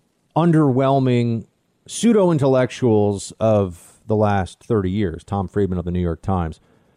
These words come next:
a guy who happened to be in the right place at the right time at one point in his career for a lot of things going on in the Middle East, and then from a policy perspective was stunningly wrong about the Middle East reliably for about the last twenty years.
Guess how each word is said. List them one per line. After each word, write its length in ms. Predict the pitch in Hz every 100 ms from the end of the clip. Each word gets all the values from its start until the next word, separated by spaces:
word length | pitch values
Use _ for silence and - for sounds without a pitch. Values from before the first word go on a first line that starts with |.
| _ _
a 80 | 123
guy 460 | 110 123 127 120 117
who 500 | 101 107 101 101 - _ _ _ _ _ _ _
happened 320 | - 147 175 156
to 40 |
be 120 | 151
in 60 | 147
the 80 | 117
right 220 | 143 160
place 220 | 135 127
at 60 | 120
the 60 |
right 200 | 117 120
time 260 | - 117 113
at 60 |
one 180 | 98 110
point 220 | - 113
in 60 | 104
his 120 | 98
career 340 | - 104 101 113
for 140 | 92
a 40 |
lot 140 | 95 104
of 80 | 107
things 220 | 104 -
going 140 | 110
on 100 | 101
in 60 | 98
the 60 |
Middle 200 | 95 101
East, 260 | 139 120 - _ _ _ -
and 120 | 143
then 320 | 165 160 151
from 140 | 139 131
a 60 |
policy 400 | - 202 202 131
perspective 680 | 113 - 110 92 107 101 -
was 560 | 107 107 101 98 - _ _ _ _ _ _ _ _
stunningly 520 | - 233 247 202 143
wrong 340 | 156 226 151
about 180 | 113 104
the 60 | 101
Middle 240 | 104 101
East 200 | 101 -
reliably 520 | 117 131 170 123 101
for 160 | 92 107
about 160 | 98 98
the 60 |
last 280 | 104 101 -
twenty 300 | - 120 87
years. 420 | 80 - - _